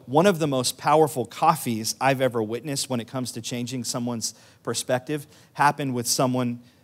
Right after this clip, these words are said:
uh, named Sam. Sam was one of my, uh, buddies that came to B C Warren. This is before B C Boardman ever existed. And, uh, Sam was on our video team, and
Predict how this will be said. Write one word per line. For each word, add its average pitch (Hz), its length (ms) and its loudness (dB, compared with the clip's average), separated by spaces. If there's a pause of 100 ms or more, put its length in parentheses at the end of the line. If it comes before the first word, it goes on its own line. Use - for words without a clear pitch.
(140)
uh, 120 120 -4
named 110 260 -6
Sam. 104 380 -6 (760)
Sam 156 280 0
was 147 160 0
one 147 120 0
of 139 60 0
my, 127 280 0 (120)
uh, 110 140 -8
buddies 127 380 2
that 123 200 -2
came 135 240 -2
to 123 80 -4
B 127 180 -2
C 123 220 -2
Warren. 139 440 0
This 127 160 -2
is - 40 -4
before 120 300 -2
B 123 120 -4
C 120 160 -2
Boardman 120 400 0
ever 113 220 -4
existed. 156 560 -4 (540)
And, 127 280 0
uh, 120 200 0
Sam 151 340 0
was 131 140 0
on 127 100 4
our 104 80 -4
video 190 400 6
team, 170 420 -4
and 107 160 -6